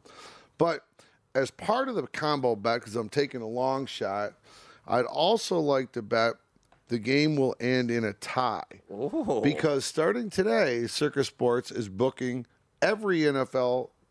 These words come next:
Speaker 1: uh, regular season game from here on out. Will there be a tie? We're trying to provide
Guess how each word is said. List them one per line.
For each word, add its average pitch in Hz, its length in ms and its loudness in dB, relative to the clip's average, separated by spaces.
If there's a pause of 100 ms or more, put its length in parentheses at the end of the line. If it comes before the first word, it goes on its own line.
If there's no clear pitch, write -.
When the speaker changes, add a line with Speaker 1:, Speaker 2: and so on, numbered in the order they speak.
(120)
Speaker 1:
uh, 110 180 2
regular 139 400 2
season 151 380 -2
game 127 220 2
from 113 180 -4
here 120 260 4
on 156 160 2
out. 113 300 2 (440)
Will 127 360 2
there 151 200 0
be 151 220 -4
a 170 60 0
tie? 190 480 0 (640)
We're 113 120 -4
trying 185 340 0
to 208 60 -6
provide 156 520 2